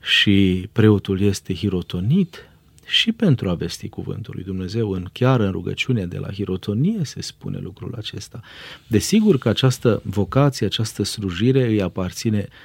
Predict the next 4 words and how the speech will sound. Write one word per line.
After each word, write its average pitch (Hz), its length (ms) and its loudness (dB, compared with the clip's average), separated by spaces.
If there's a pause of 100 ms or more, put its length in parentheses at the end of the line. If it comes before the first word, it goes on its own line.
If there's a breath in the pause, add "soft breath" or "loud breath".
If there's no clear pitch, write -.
(480 loud breath)
prin 127 220 8
excelență, 107 1000 2 (480)
în 95 240 -2
mod 107 400 0